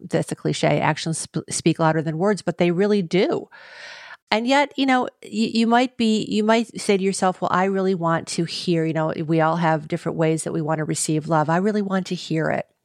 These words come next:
But I'll tell you, you, you c-,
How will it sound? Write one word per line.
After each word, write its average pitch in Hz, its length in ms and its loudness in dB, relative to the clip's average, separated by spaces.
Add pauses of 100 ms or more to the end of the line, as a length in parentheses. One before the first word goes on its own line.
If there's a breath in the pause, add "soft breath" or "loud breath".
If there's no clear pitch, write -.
(880)
But 170 100 4
I'll 170 120 2
tell 185 200 0
you, 160 280 -2 (600 loud breath)
you, 190 380 4 (140)
you 196 440 0
c-, - 140 -14